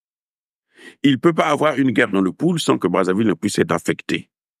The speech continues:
Ne vous leurrez pas, les amis. Je vous rappelle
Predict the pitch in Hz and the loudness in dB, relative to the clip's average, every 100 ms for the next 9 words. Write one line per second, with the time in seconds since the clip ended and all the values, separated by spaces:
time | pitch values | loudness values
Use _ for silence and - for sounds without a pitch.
0 | _ _ - 123 131 143 123 113 120 - | _ _ 0 0 2 0 0 0 -2 -2
1 | 95 80 80 80 80 - _ _ _ _ | -4 -4 -6 -6 -8 -10 _ _ _ _
2 | _ _ _ _ _ _ _ _ _ _ | _ _ _ _ _ _ _ _ _ _
3 | _ _ _ _ _ _ _ _ _ _ | _ _ _ _ _ _ _ _ _ _
4 | - 143 165 143 - 123 82 | -2 0 0 -2 -4 -6 -6